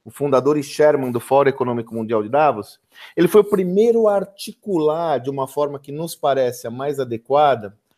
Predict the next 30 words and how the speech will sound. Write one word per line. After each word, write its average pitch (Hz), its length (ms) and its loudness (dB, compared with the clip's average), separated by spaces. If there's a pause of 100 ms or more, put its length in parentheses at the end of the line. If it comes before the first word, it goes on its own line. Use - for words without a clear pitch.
(220)
essa 131 180 -4
questão 143 400 -4
de 139 60 -6
que 147 100 -10
nós 147 160 -2
estamos 143 460 -2
na 139 120 -6
quarta 135 520 2
revolução 120 480 -4
industrial. 117 380 -10
O - 40 -20
que 233 100 -6
que - 120 2
é - 20 6
essa - 220 0
quarta 147 420 2
revolução 135 380 -4
industrial? 120 480 -6 (1040)
Hoje 220 300 6
você 196 280 4
tem 156 180 4
no 143 120 2
mesmo 220 260 4
ambiente, 156 800 -2 (380)
no 117 120 -6
mesmo 156 260 0
espaço-tempo 131 1040 0 (340)
e 120 80 -8
espaço 113 440 -4
físico, 127 460 -8